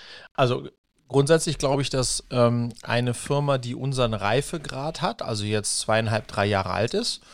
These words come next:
ähm, dass es der oder umgekehrt formuliert uns, äh, zum aktuellen Zeitpunkt sehr gut zu Gesichte steht oder jetzt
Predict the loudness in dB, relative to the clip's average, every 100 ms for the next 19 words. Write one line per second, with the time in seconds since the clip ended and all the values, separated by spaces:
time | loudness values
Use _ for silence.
0 | -18 -18 -18 -18 0 2 2 0 -2 -2
1 | -2 -2 -4 -6 -8 -18 _ _ 0 2
2 | 2 2 0 -2 -8 -20 -20 -12 -4 2
3 | 4 4 2 -2 -2 0 0 -2 -10 -20
4 | -8 -2 0 0 0 0 0 2 2 0
5 | 0 6 6 6 4 0 -2 -6 -4 -2
6 | -2 -2 -6 -2 -2 2 2 2 0 -2
7 | -2 -8 -8 -10 -4 2 4 4 2 -4
8 | -4 -8 -6 -4 -2 -2 0 0 2 2
9 | 2 2 2 0 -10 -2 0 2 0 -2